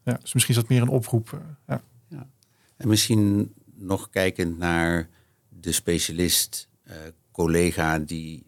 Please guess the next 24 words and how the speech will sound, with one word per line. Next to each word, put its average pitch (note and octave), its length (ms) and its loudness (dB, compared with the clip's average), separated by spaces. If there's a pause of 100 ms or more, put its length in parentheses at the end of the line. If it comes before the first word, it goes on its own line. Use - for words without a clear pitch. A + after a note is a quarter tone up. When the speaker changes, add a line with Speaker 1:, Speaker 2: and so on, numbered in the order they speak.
(120)
Speaker 2:
niet G#2 340 -2
bij E2+ 200 2
de D2+ 100 -4
pioniersgroep F#2 760 0
hoort, C3+ 580 -4
maar D#2+ 300 -6
wel E2+ 440 2 (500)
in D#2+ 160 -6
die D#2+ 120 -4
dagelijkse - 440 -4
praktijk D2+ 380 -4
werkt D2+ 360 -2
en D2 200 -8
dit D#2+ 140 -4
soort D2 140 -8
dingen D2 200 -8
langs D#2 180 -6
kan - 100 -14
krijgen. G2 320 -10 (540)
Hebben F2 200 -4
jullie F2 360 2 (640)
tips - 380 2
voor, F2 640 2
eh, E2 580 0